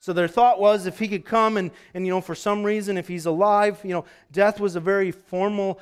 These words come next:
uh, very, uh, common notion among this people. They would have known it. Can you imagine the despair of Jairus? Hope is now completely gone. Like I said, there's commonality. Uh, so this is a crazy statistic that I read that I just thought was so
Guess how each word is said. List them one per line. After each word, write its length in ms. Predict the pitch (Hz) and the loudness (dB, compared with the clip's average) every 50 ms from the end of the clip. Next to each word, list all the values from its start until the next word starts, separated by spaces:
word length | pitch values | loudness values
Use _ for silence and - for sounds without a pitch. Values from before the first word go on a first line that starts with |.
| - - - | -14 -12 -4
uh, 200 | 156 156 147 151 | -2 -2 0 0
very, 380 | 147 180 185 190 185 185 165 | 0 0 0 2 0 0 -2
uh, 340 | 147 156 147 143 143 156 156 - | 0 0 0 0 0 -2 -6 -10
common 520 | - - 185 190 196 208 214 202 190 170 - - _ - | -8 -4 -2 0 0 0 0 -2 -4 -6 -10 -14 _ -8
notion 520 | 165 180 175 190 220 240 - - - 214 | -2 2 2 4 2 2 -2 -6 -8 -6
among 320 | 202 196 196 190 190 190 190 | -4 -4 -2 -2 -4 -4 -4
this 200 | 190 185 - - | -6 -6 -8 -10
people. 480 | _ - - 208 208 - - 214 214 | _ -8 -6 -6 -6 -2 2 2 2
They 160 | 214 185 175 170 | 2 2 0 0
would 160 | 175 180 170 | 0 0 0
have 100 | 151 147 | -2 -4
known 380 | 160 165 175 180 190 208 220 | -4 -2 -2 0 0 0 -2
it. 220 | 226 254 240 - - - | -4 -6 -8 -12 -16 -10
Can 100 | 185 175 | -8 -6
you 100 | 175 170 | -6 -4
imagine 440 | 175 175 180 196 208 180 196 202 | -4 -2 -2 -2 -4 -4 -6 -6
the 100 | 190 185 | -6 -6
despair 520 | 165 160 - - - - 190 185 196 208 208 | -6 -8 -12 -14 -8 -4 -2 0 0 0 0
of 120 | 180 147 | -2 -4
Jairus? 680 | 143 170 160 175 196 208 220 226 220 - - - - _ _ _ _ _ _ _ _ _ _ _ _ _ _ | -2 0 2 2 2 2 2 0 -2 -6 -14 -20 -20 _ _ _ _ _ _ _ _ _ _ _ _ _ _
Hope 240 | - 196 208 208 208 | 0 2 2 2 2
is 100 | 202 175 | -2 -2
now 160 | 175 190 185 | 0 -2 -2
completely 520 | 175 - 175 165 - - 214 - - 185 196 | -2 -4 -8 -6 -4 -6 -6 -4 -4 -6 -6
gone. 440 | 156 170 175 180 196 208 214 214 208 - - _ - | -4 -2 -2 0 0 0 0 -2 -4 -10 -14 _ -8
Like 120 | 170 170 | -6 -6
I 40 | 185 | -6
said, 220 | - - 208 202 | -4 -4 -2 0
there's 200 | 185 180 170 - | 0 0 -2 -4
commonality. 840 | - - - 202 202 202 202 185 185 185 196 208 214 214 226 240 233 - - - - | -8 -6 -4 -2 0 0 0 0 0 0 0 0 0 0 -2 -4 -6 -10 -16 -18 -6
Uh, 260 | - 165 170 160 160 160 | -2 0 0 0 -2 -4
so 180 | - - 175 | -8 -6 -6
this 160 | 165 190 180 | -6 -6 -6
is 120 | - 202 196 | -8 -8 -8
a 60 | 196 | -8
crazy 440 | - - - 208 196 202 208 202 214 | -8 -6 -2 0 0 0 -2 -4 -10
statistic 680 | 202 - - 202 185 - 208 202 202 202 185 170 - | -14 -14 -16 -16 -10 -6 -6 -6 -6 -6 -10 -12 -10
that 100 | - 170 | -6 -4
I 60 | 156 151 | -2 -2
read 320 | 160 160 170 170 165 143 | -2 -2 -2 -2 -4 -4
that 100 | 151 151 | -4 -4
I 80 | 143 143 | -6 -6
just 260 | 143 - 156 - - | -8 -12 -20 -14 -10
thought 180 | 190 180 175 | -10 -8 -8
was 120 | 160 156 - | -10 -14 -18
so 540 | - - - - 202 196 190 196 190 185 | -20 -20 -16 -12 -10 -8 -6 -6 -8 -8